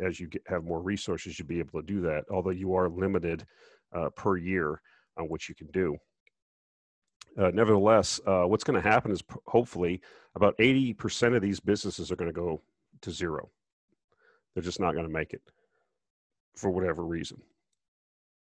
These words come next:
About ten percent, uh, maybe they'll do okay. And then you're hoping that, or ten to fifteen percent will do okay, but you're hoping that the five, you know, two, three, four, five percent of them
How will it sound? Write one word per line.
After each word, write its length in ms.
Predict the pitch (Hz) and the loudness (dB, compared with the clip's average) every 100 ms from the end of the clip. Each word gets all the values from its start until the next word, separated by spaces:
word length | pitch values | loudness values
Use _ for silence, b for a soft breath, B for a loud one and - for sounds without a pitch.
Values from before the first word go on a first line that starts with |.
| _ _ _ _ _ _ - _ | _ _ _ _ _ _ -20 _
About 280 | 90 95 - | 2 2 4
ten 240 | 123 123 | 2 2
percent, 460 | - 107 120 107 - _ _ _ _ - | 0 0 2 2 2 _ _ _ _ -2
uh, 200 | 104 104 | 2 2
maybe 220 | 104 101 | 2 2
they'll 140 | 95 90 | 2 0
do 200 | 92 90 | 2 0
okay. 400 | 85 90 95 - _ _ _ _ _ - | 2 2 2 -2 _ _ _ _ _ -4
And 240 | 98 95 | -2 0
then 280 | 98 107 104 | 2 2 2
you're 160 | 95 92 | 0 2
hoping 440 | 110 110 107 98 | 2 2 0 0
that, 280 | 92 92 82 b b b b b b _ _ _ | 2 2 0 b b b b b b _ _ _
or 120 | 117 | -6
ten 200 | - 127 | 2 2
to 60 | 113 | 4
fifteen 380 | - 110 113 101 | 0 0 0 -4
percent 240 | 101 98 | -4 -2
will 60 | 92 | 0
do 120 | 92 | -2
okay, 220 | 85 90 | 0 -2
but 180 | 87 87 | -2 -4
you're 120 | 98 | 0
hoping 180 | 107 107 | 2 2
that 160 | 98 - | -2 -2
the 60 | |
five, 460 | - 101 98 98 92 | 0 4 6 4 2
you 60 | 90 | -2
know, 120 | 82 | -4
two, 260 | - 117 | 0 0
three, 320 | 101 - 107 98 | 0 0 0 0
four, 300 | - 101 92 | 0 -2 2
five 300 | 98 98 - | 4 4 2
percent 340 | 92 - 110 | -6 0 0
of 80 | 92 | 0
them 280 | 98 87 | -2 -4